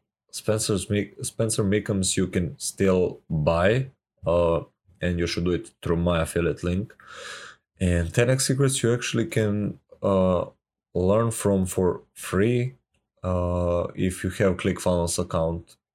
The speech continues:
And I would, I would definitely recommend, if you are using ClickFunnels,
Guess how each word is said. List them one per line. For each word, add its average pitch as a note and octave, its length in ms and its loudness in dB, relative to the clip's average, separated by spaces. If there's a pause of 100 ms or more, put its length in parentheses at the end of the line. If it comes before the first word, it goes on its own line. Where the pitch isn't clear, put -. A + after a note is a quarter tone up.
(200)
And E2+ 560 -2 (120)
I F2 180 2
would, E2+ 380 0 (280)
I F2+ 100 4
would E2+ 160 0
definitely E2+ 800 0
recommend, F2 640 0
if E2+ 160 -4
you F2 140 2
are F2 120 2
using F#2 280 2
ClickFunnels, F2+ 760 -2